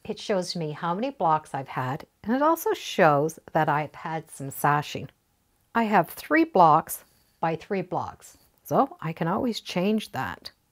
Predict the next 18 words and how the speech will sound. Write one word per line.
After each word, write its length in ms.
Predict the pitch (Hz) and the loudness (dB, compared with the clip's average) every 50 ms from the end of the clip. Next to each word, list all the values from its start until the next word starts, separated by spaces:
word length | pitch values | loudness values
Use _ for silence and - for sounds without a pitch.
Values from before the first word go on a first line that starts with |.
| _ _ - | _ _ -4
I 120 | 160 151 | -4 -4
can 180 | - - 156 139 | -4 -6 -12 -12
change 300 | - - 156 147 135 135 | -8 -8 -8 -8 -8 -10
it 160 | - - - | -14 -16 -20
higher 580 | - - - 190 202 220 247 277 294 320 320 - - | -16 -10 -4 -4 -2 -2 -2 -4 -6 -8 -8 -8 -6
or 180 | 165 156 156 | -6 -4 -4
lower, 600 | 156 170 190 208 226 247 247 220 123 127 160 - _ _ _ _ | -4 -4 -2 0 2 2 2 0 -2 -4 -8 -12 _ _ _ _
it 160 | - 185 - | -12 -10 -6
won't 240 | - 190 185 180 - | -4 -4 -4 -4 -4
matter. 420 | 170 156 151 160 160 147 139 135 - _ _ _ _ _ _ _ _ | -2 2 4 6 6 6 4 0 -2 _ _ _ _ _ _ _ _
My 160 | - 185 190 185 | 2 4 4 4
blocks 560 | - - 262 277 269 247 247 247 - - - - _ | 6 6 6 8 8 6 2 0 -6 -18 -20 -12 _
are 140 | - 165 160 | -6 -4 -4
nine 460 | 151 147 151 156 165 180 190 202 196 | -2 -2 -2 -2 -2 -2 -2 -2 -4
inches 340 | 196 196 196 - - 180 165 | -6 -6 -6 -8 -10 -10 -8
by 240 | - - 156 156 156 | -6 -4 -4 -2 -2
nine 320 | 151 151 156 160 160 156 | -4 -4 -6 -6 -4 -4
inches, 440 | 151 147 147 - - 147 139 - - | -4 -6 -6 -8 -8 -10 -10 -10 -12